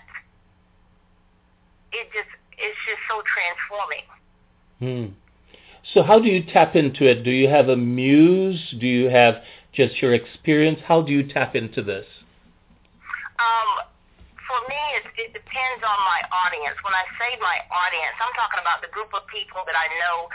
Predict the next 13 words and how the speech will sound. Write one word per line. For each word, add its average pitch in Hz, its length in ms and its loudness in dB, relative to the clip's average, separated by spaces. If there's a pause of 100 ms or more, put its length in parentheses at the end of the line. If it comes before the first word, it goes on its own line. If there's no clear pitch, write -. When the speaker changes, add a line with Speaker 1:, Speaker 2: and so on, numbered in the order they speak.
(220)
Speaker 1:
that 170 80 -6
I'm 165 160 0
going 160 240 -8
to 147 80 -12
come 165 240 -2
in 143 80 -8
contact 139 560 -6
with. 117 240 -10
Speaker 2:
Right. 123 320 4
Speaker 1:
So 208 80 -6
I, 220 640 -2
I 208 160 -2
direct 214 400 -8